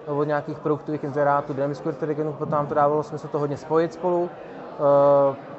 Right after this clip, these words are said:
co bych asi jako nejvíce e-shopu doporučil? My jsme tam nějakých devadesát minut, já jsem tam měl spíš jako ty nejčastější chyby, to, co klienti by měli udělat na Vánoce. Těch chyb je tam poslední dobou jako čím dál tím více, jo. Je to prostě taková ta klasika. Chyby v X M L feedu, product,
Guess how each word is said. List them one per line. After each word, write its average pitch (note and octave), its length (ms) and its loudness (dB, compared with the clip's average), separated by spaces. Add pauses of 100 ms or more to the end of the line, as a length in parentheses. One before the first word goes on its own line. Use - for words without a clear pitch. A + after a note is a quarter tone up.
(140)
co F3 100 -4
bych E3+ 160 0
asi F3+ 180 0
jako F3 180 -2
nejvíce F3+ 380 2
e-shopu E3+ 260 -2
doporučil? E3+ 440 2
My C#3+ 80 -2
jsme - 120 -10
tam F3 100 -2
nějakých E3+ 240 0
devadesát E3 320 2
minut, F3+ 400 0
já E3 100 2
jsem E3 140 -8
tam E3+ 80 0
měl E3 100 0
spíš D#3+ 220 -10
jako E3 140 -8
ty E3 140 -2
nejčastější D#3+ 480 -6
chyby, F3 400 -2 (400)
to, E3 80 -4
co E3+ 140 -2
klienti E3 300 0
by E3 80 -2
měli E3 140 0
udělat E3 120 2
na C3 100 2
Vánoce. E3+ 640 2 (460)
Těch D#3 120 -4
chyb D#3+ 100 -6
je D#3+ 60 -2
tam E3+ 160 0
poslední E3 300 -4
dobou D#3+ 180 4
jako E3 180 2
čím E3 160 -4
dál D#3 140 2
tím D#3 180 -4
více, D3+ 220 -4
jo. B2+ 80 4
Je C3+ 100 4
to C#3 100 -12
prostě D3 200 -8
taková D3+ 220 2
ta D3+ 80 0
klasika. C#3 540 -2 (200)
Chyby D#3+ 200 -2
v D3+ 60 -12
X - 160 -12
M E3+ 120 -2
L F3+ 80 0
feedu, D#3+ 480 -2 (120)
product, D#3+ 360 4